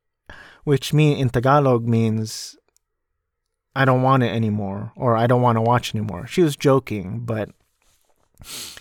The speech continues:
because the movie was building up this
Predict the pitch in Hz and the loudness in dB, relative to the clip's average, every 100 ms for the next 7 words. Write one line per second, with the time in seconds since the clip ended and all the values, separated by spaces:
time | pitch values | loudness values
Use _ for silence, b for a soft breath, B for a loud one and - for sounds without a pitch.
0 | B B B B B B B B _ _ | B B B B B B B B _ _
1 | - 170 - 220 202 175 160 208 202 170 | -4 -4 0 0 2 2 4 4 4 2
2 | 139 127 147 147 139 160 151 127 127 - | 2 2 2 2 2 2 0 0 0 -2
3 | - | -12